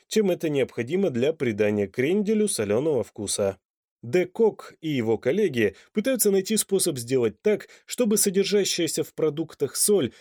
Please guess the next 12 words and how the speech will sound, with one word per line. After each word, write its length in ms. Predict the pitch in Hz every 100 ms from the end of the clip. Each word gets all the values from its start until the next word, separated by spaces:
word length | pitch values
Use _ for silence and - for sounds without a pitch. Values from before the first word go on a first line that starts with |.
| -
эффективнее 800 | 175 175 214 - 214 170 131 113
попадала 600 | 120 110 113 127 175 175
в 60 |
ротовую 420 | 143 120 120 135 135
полость, 540 | 185 175 135 107 - - -
где 260 | 131 185 247
мы 180 | 165
можем 400 | 131 135 185 220
почувствовать 640 | 202 - 196 226 - 196 127
ее 220 | 107 160
соленый 400 | - 107 101 107
вкус. 420 | - 113 107